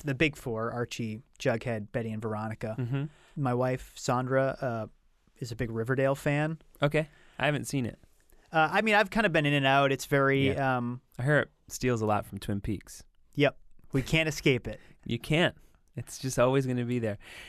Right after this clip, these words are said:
Speaker 2: It's weird 'cause every time I see, like, posters for it and stuff like that, the guy that plays Archie, like, the way they dyed his hair just feels really strange.
Speaker 1: Well, yeah, I mean, it's
Speaker 2: It's very artificial,
Speaker 1: it's,
Speaker 2: right?
Speaker 1: yeah. Well, I mean,
Speaker 2: Yeah.
Speaker 1: it, I think it's as close to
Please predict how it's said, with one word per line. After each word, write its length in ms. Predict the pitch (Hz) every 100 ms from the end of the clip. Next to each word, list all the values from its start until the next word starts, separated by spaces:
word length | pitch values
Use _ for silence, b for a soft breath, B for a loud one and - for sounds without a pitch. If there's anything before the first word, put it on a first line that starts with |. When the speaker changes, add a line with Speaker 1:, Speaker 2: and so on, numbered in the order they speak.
| B
Speaker 2:
It's 160 | 180 180
weird 260 | 233 247 -
'cause 120 | 196
every 120 | 202
time 140 | 220 202
I 60 |
see, 240 | 185 185 147
like, 200 | 123 -
posters 460 | 135 127 - 151
for 200 | - 165
it 40 | 143
and 60 | 143
stuff 120 | 147
like 140 | 143
that, 180 | 143 143
the 80 | 113
guy 180 | 107 117
that 100 | 127
plays 200 | 135 117
Archie, 460 | 104 107 - 131 120
like, 180 | 107 -
the 80 | 107
way 340 | 104 104 117
they 140 | 123
dyed 300 | 123 104 104 104
his 160 | 104
hair 300 | 117 110 127
just 380 | 131 143 - - _ _ _ _ _ -
feels 340 | 139 160 -
really 220 | 101 110
strange. 640 | 107 - 98 98 - - - -
Speaker 1:
Well, 220 | 226 196
yeah, 220 | 190 196 120
I 60 |
mean, 140 | 123 120
it's 300 | 110 - - -
Speaker 2:
It's 80 |
very 220 | - 160 143
artificial, 500 | 127 123 143 - 160
Speaker 1:
it's, 100 | 101
Speaker 2:
right? 100 | 220
Speaker 1:
yeah. 280 | 196 - -
Well, 100 | 165
I 40 | 151
mean, 120 | 139
Speaker 2:
Yeah. 140 | 151
Speaker 1:
it, 80 | 151 151
I 40 |
think 200 | 147 147
it's 100 | 131
as 160 | 123 -
close 340 | - 131 123
to 260 | - 123